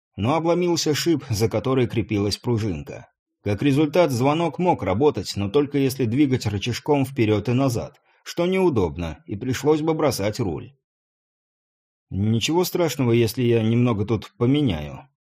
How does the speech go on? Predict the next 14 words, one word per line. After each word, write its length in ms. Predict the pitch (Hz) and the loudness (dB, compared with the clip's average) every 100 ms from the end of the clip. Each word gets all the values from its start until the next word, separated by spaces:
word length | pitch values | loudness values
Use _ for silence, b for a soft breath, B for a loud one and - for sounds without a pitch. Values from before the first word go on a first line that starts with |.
| _ - | _ -12
Слесарь 480 | - 151 147 131 | 2 4 4 2
в 60 | 113 | 2
мастерской 560 | 131 131 139 120 151 127 | 0 0 -2 2 2 2
потом 360 | 123 135 131 | 0 0 -2
все 240 | 113 147 131 | -2 -2 0
сможет 400 | 135 131 117 123 | 2 0 0 -2
вернуть 340 | 131 135 101 | 0 2 2
обратно". 580 | 135 135 78 82 67 _ _ _ _ _ _ _ _ - | 0 0 -4 -10 -16 _ _ _ _ _ _ _ _ -10
"Делайте", 680 | 92 95 87 123 139 185 - _ - | -6 -4 -2 -2 -4 -8 -10 _ -12
с 80 | - | -6
нескрываемым 720 | 110 - 107 98 95 101 107 | -4 -2 0 2 0 0 0
любопытством 640 | 101 101 90 82 - 151 | 0 -2 -2 -6 -2 0
разрешила 680 | 151 123 113 - 82 80 107 | 0 0 0 -2 -6 -4 -2
она. 400 | 127 123 - - | -2 -4 -6 -18